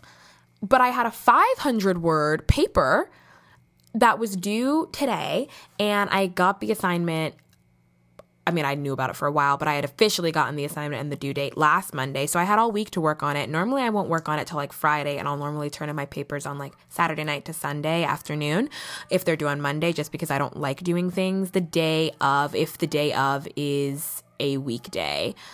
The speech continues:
especially Mondays, 'cause Mondays, Wednesdays, and Fridays are super busy for me. Anyways, um, so I normally don't wait, but it took me legitimately, mm, like, two hours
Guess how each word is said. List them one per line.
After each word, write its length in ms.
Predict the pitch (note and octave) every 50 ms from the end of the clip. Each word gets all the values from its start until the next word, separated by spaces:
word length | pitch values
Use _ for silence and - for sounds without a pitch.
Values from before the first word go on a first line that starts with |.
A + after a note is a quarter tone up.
| - - -
especially 320 | - - G3 - B3 G#3
Mondays, 420 | D#3+ C#3 - - G2 E2+ D2+ -
'cause 140 | - - F3
Mondays, 420 | F3 D#3+ D3+ D#3 F3 G3+ A3+ G#3 F#3+
Wednesdays, 300 | E3 E3 E3+ E3+ D#3+ E3
and 100 | E3 E3+
Fridays 260 | - C#3+ D3 - -
are 40 | F#3+
super 200 | - F#3 - E3+
busy 220 | E3+ D#3 D#3 D#3+
for 140 | - - E3+
me. 140 | E3 - -
Anyways, 380 | A#3+ C#4 C#4+ B3+ A3 F#3+ F#3 - - - - - - - - - -
um, 680 | G#3+ A3 A3 A3 G#3+ G#3 G#3 G3+ G3+ G3 G3+ G#3 G#3 - _ _ _ _ _ _
so 480 | _ - - - C#4 B3+ A#3+ A#3+ A#3 -
I 60 | -
normally 240 | A3+ C4 C#4+ D#4+ D#4
don't 200 | C#4+ C#4 A#3+ -
wait, 360 | G#3+ A#3+ C4+ B3+ A#3+ A#3 - - - - - - - - _ _
but 420 | F#3+ F3 A#3+ A#3+ A#3+ A#3 A#3 A3 -
it 160 | - B3 -
took 180 | - C#4 C#4 C#4+
me 300 | D#4 E4 E4+ F4 F4+ F4 -
legitimately, 1400 | - A3 G#3+ G#3+ A3 A#3 A3+ - - B3 B3+ C4+ C4+ D4+ E4 F4+ F4+ - - F4 F#4+ F#4+ G4 G4 G4 G4 G4 G4+ - _ _ _ _ _ _ _ _ _ _ _ _ - -
mm, 1500 | - C#2+ D#2+ E2+ F#2+ A#2+ C#3 D3 F3 G#3+ G#3+ G#3+ G#3+ G#3+ G#3 G#3 G#3 G#3+ G#3 G#3 G#3 G#3 G#3 G#3 G#3 G#3 G#3 G3+ G#3 G#3
like, 240 | G#3+ A3+ A3 A3 _
two 260 | - - - A#3 G3+ F3
hours 480 | - F#2+ F2+ E2+ F#2 - - - -